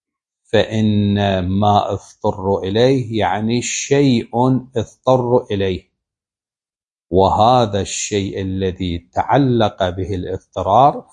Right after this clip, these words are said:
فعل من الأفعال، لذلك الشيء في سائر الفقرات يفسر بالفعل، لأن الشيء كمفهوم عام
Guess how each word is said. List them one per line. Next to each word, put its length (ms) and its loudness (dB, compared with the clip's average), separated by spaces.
فعل 240 0
من 280 -2
الأفعال، 640 -6
لذلك 1040 2
الشيء 1000 0
في 240 2
سائر 720 2
الفقرات 1000 2
يفسر 800 0
بالفعل، 680 -8
لأن 880 2
الشيء 1000 0
كمفهوم 1080 -2
عام 720 2